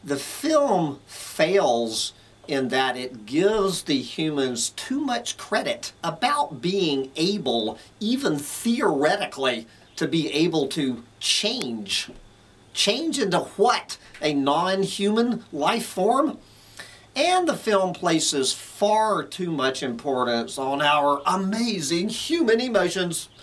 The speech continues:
like having human emotions somehow makes up for the evil humans do. Feeling emotions does not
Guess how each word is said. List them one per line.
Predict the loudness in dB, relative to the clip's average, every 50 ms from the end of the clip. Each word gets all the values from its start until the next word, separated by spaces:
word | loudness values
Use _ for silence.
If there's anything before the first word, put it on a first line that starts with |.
| -20 -20 -20 -20 -20 -20 -16 -6
like | -2 -2 0 -2 -2
having | -4 -4 -4 -4 -4 -2 -2 -2 -2 -2 -2 -4 -6 -12 -20 -20 -20 _ -14
human | -10 -8 -6 -2 0 0 0 2 0 0 0 2
emotions | 2 2 2 2 2 4 4 4 2 2 -2 -2 -2 -2 -2 -2 -4 -4 -4 -4 -4 -6 -8 -14 -14 -8
somehow | -4 -2 0 2 0 0 0 0 0 0 2 4 4 4 2
makes | 2 0 0 0 0 0 -2 -4 -2 0
up | 2 2 2 2 0 -4 -8 -16 -20 -20 _
for | -8 -4 -4 -2
the | -2 -4 -6 -8 -6
evil | -4 -2 0 0 0 0 2 2 2 0 -2 -4 -10 -14 -16
humans | -6 -2 0 2 2 2 2 2 0
do. | 2 2 2 2 2 0 -4 -6 -10 -14 -20 _ -20 -20 -20 -20 -20 -20 -20 -20 -20 -20 -20 -20
Feeling | -18 -14 -14 -8 -2 0 0 2 2 2 0 2 2 2 2 0 0 -2 -2
emotions | -2 0 2 4 2 2 2 -2 -4 -4 -4 -4 -4 -6 -6 -4 -4 -4 -6 -8 -12 -18 -16 -4 0
does | 2 2 2 2 0 -4 -6 -2
not | 0 0 2 2 2 0 -2 -4 -8